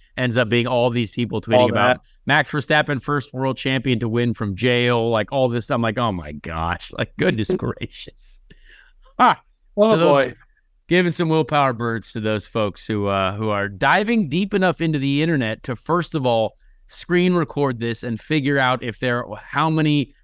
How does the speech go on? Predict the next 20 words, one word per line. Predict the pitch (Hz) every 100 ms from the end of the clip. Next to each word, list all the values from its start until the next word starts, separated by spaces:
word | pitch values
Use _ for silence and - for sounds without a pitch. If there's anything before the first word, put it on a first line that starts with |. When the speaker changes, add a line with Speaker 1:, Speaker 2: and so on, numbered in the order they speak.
| _
Speaker 1:
what | 123 151 196 -
can | 160 156
we | 151
find | 127 156 139 131 123 123
is | 113
a | 113
problem | - 131 123 107 101 107
in | 107 104
this | 95
video? | - 98 85 80 80
That | 92 160 254 165 -
is | 113 107
actually | 120 104 - 110
the | 98
core | - 170 120
problem. | - 107 - - - _ -
<laughs> | 220 - - - _ _ _ _ _ _ - -
Speaker 2:
Yep. | 131 127 - - _ _ -
No | 123
doubt. | 110 107